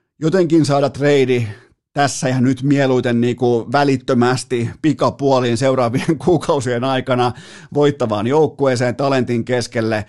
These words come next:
ja nimenomaan tällaiseksi niinku yhden aseen avikkatähdeksi, joka ampuu vain tappaakseen ja saa olla myös se supertähti hyvinkin vapaassa roolissa, hyvinkin,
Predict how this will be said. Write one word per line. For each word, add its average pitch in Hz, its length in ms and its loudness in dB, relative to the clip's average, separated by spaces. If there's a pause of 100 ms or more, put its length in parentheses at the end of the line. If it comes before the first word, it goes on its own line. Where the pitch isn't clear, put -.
(200)
ja 117 80 -4
nimenomaan 123 460 2
tällaiseksi 120 300 -4
niinku 123 200 -2
yhden 123 480 2
aseen 113 420 -2
avikkatähdeksi, 110 880 -4
joka 110 320 -4 (100)
ampuu 147 460 0
vain 151 260 2
tappaakseen 117 800 -2 (280)
ja 117 80 -6
saa 120 240 0
olla 120 180 2
myös 110 300 -2
se 107 80 -6
supertähti 110 800 -4
hyvinkin 143 720 0
vapaassa 117 600 -2
roolissa, 113 520 -4
hyvinkin, 139 840 0